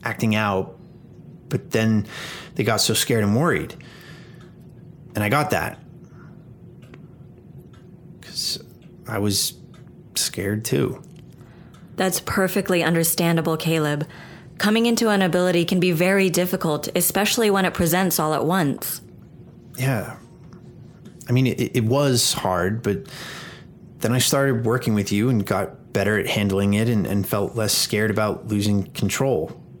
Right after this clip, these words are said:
Speaker 1: But my parents were still scared. They still are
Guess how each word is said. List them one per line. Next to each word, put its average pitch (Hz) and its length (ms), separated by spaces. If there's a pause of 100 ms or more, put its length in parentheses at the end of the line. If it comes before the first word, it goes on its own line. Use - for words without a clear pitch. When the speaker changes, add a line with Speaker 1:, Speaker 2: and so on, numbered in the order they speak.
(580)
Speaker 1:
But - 360
my 104 140
parents 117 280
were 107 60
still - 220
scared. - 440 (1700)
They 117 100
still 139 420
are 98 260